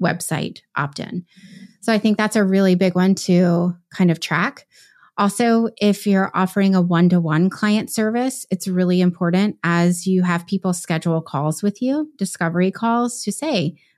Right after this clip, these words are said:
"Where did you find me?" Because I have absolutely had one-to-one calls that have come from interviews. They'll put right on the form, "I heard you on X Y Z's podcast," and, you know, we've closed deals and worked together for extended periods of time.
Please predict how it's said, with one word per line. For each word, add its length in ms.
"Where 120
did 200
you 60
find 300
me?" 240
Because 480
I 160
have 240
absolutely 680
had 460
one-to-one 460
calls 480
that 120
have 240
come 500
from 600
interviews. 640
They'll 120
put 200
right 160
on 100
the 60
form, 480
"I 140
heard 240
you 120
on 120
X 240
Y 140
Z's 220
podcast," 640
and, 640
you 100
know, 300
we've 220
closed 340
deals 480
and 200
worked 220
together 380
for 140
extended 480
periods 480
of 80
time. 420